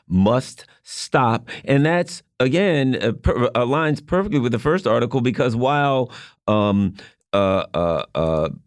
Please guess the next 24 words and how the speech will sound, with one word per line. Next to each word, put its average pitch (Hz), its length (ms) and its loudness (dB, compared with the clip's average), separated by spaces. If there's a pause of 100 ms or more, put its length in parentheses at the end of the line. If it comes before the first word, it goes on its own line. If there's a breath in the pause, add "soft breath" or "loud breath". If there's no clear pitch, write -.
(320)
Kissinger 131 560 2
is 110 100 0
over 175 240 0
there 123 280 0
talking 151 480 -2
nicely, 117 680 0
as 113 220 0
you 143 180 0
said, 104 500 0
the, 95 440 0 (420 loud breath)
uh, 101 200 2
Congress, 143 560 -2
et 117 140 -4
cetera, 123 580 0
they're 139 360 2
trying 139 320 -2
to 135 80 -4
still 143 300 -2
pump 151 320 -2
weapons 123 480 2
into, 110 420 0
uh, 98 240 2
you 107 60 0
know, 104 120 0